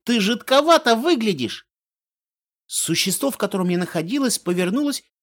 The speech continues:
провожая взглядом Рерити, внезапно сорвавшуюся с места. «Флаттершай, вернись! Это всего лишь Рейнбоу Дэш!»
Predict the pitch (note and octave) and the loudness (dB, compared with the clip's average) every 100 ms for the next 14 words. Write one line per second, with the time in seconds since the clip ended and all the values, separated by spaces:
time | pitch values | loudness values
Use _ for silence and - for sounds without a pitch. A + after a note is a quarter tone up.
0 | _ _ G3+ A3+ G#3+ A#3+ G#3 F#3 A3 G#3 | _ _ 2 4 4 4 2 2 2 4
1 | G#3 G#3 G#3 F#3+ E3 D#3 D3 E3 - - | 2 2 0 -2 -4 -4 0 0 0 -4
2 | D3+ D#3+ - E3 D3+ D#3+ B2+ - _ _ | -2 -2 -2 -6 -4 -6 -8 -10 _ _
3 | _ _ - E4 C#4 - A3 D#4+ C#4 B3 | _ _ 2 2 4 4 6 6 6 4
4 | - - - E4+ E4+ E4 E4 E4+ D4 - | 0 -14 2 4 4 4 6 6 6 6
5 | D#4+ E4 D#4 F4 F4 A#3 - - | 6 6 6 4 6 4 2 -10